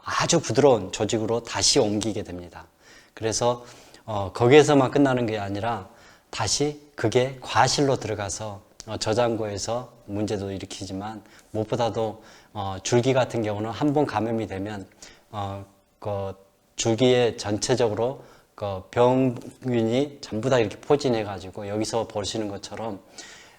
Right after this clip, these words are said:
아주 그냥 그 숲이 자체가 이제 너-, 아주 거칠게 돼버립니다.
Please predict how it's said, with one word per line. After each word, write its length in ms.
아주 320
그냥 440
그 440
숲이 420
자체가 460
이제 220
너-, 200
아주 360
거칠게 480
돼버립니다. 640